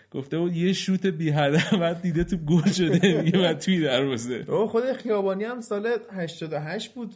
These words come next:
Speaker 2: اون موقعی که استقلال قهرمان شد، هفتاد تا گل اینطورا زدش توی لیگ با
Speaker 1: خب.
Speaker 2: قلعه‌نویی.
Speaker 1: آره.
Speaker 2: یه خسروی دری یه سانت کرد، بعد اون گل شد. این خیابانی هم خوابش برده بود، چی شده بود؟ داشت می‌گفت یه سانت بی هدف و توی دروازه. بعد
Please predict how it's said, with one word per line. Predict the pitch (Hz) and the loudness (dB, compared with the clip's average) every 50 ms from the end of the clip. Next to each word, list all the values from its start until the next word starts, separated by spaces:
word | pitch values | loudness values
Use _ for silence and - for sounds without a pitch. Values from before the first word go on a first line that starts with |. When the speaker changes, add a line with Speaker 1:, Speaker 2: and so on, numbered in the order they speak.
| - | -12
Speaker 2:
اون | - 190 | -10 -8
موقعی | 185 180 170 156 165 165 | -6 -6 -6 -6 -8 -10
که | 175 - 190 180 175 180 175 - - | -10 -10 -8 -6 -6 -6 -8 -10 -10
استقلال | - 117 143 143 - 165 131 139 147 147 | -8 -8 -8 -6 -8 -8 -8 -6 -8 -8
قهرمان | 143 147 143 135 131 139 139 135 135 | -6 -4 -4 -4 -4 -4 -6 -6 -8
شد، | 139 151 143 | -8 -8 -8
هفتاد | 143 139 120 - - - 139 135 | -8 -8 -8 -8 -8 -10 -10 -8
تا | 139 143 135 | -8 -10 -6
گل | 139 139 135 | -6 -6 -6
اینطورا | 139 139 135 139 127 123 127 | -6 -8 -10 -10 -10 -10 -8
زدش | 123 127 123 123 123 123 | -6 -6 -8 -8 -8 -12
توی | - - 131 127 123 | -12 -12 -12 -12 -10
لیگ | 123 127 123 131 | -10 -12 -12 -8
با | 135 127 123 156 175 190 | -6 -4 -4 -4 -4 -4
Speaker 1:
خب. | 190 | -6
Speaker 2:
قلعه‌نویی. | 123 120 131 127 123 117 117 117 113 113 - _ - - | -6 -6 -8 -8 -10 -10 -10 -10 -12 -12 -16 _ -16 -14
Speaker 1:
آره. | 120 120 113 113 120 151 | -12 -12 -12 -12 -12 -8
Speaker 2:
یه | 160 185 190 208 196 190 - _ - - | -4 -4 -4 -4 -6 -8 -16 _ -16 -10
خسروی | - 175 160 - 180 170 165 | -8 -8 -8 -6 -6 -6 -6
دری | 156 156 156 185 | -4 -4 -4 -4
یه | 202 208 | -4 -4
سانت | 196 196 185 185 208 220 214 | -4 -4 -4 -4 -6 -6 -6
کرد، | - - 180 165 165 170 170 165 170 - | -6 -6 -6 -6 -4 -6 -8 -10 -8 -6
بعد | 160 175 196 | -6 -4 -4
اون | 190 185 175 | -4 -6 -4
گل | 170 165 160 | -4 -4 -6
شد. | 147 - - 113 104 - - _ _ _ _ | -6 -8 -8 -10 -12 -12 -16 _ _ _ _
این | - 165 190 | -12 -10 -10
خیابانی | 185 - 208 190 175 165 175 190 | -8 -6 -6 -4 -4 -4 -4 -6
هم | 202 196 | -6 -6
خوابش | - - 160 165 175 180 180 | -8 -8 -10 -8 -8 -8 -8
برده | - 160 151 143 135 | -8 -8 -8 -6 -6
بود، | 139 139 | -8 -10
چی | - | -12
شده | - - - 170 160 160 | -14 -12 -10 -10 -10 -10
بود؟ | 160 160 160 165 170 170 165 165 - _ _ _ _ _ _ _ _ | -12 -12 -14 -14 -12 -12 -12 -14 -16 _ _ _ _ _ _ _ _
داشت | - 170 175 165 | -14 -14 -12 -12
می‌گفت | 165 165 185 | -10 -10 -8
یه | 220 233 | -8 -8
سانت | 226 226 214 208 196 202 | -6 -6 -8 -8 -8 -8
بی | 202 175 170 180 175 | -10 -8 -8 -8 -6
هدف | 151 151 156 151 151 165 175 180 180 175 160 - - _ _ _ - | -6 -6 -8 -8 -8 -8 -6 -6 -6 -6 -8 -10 -14 _ _ _ -16
و | 110 - - | -16 -16 -16
توی | - - 170 220 254 320 294 226 | -6 -4 -2 -2 0 0 -2 -2
دروازه. | 160 120 110 107 104 101 - - - - 104 110 110 98 | -2 -4 -6 -10 -12 -16 -18 -18 -20 -20 -20 -20 -20 -20
بعد | - 107 131 151 170 165 | -20 -20 -20 -18 -16 -18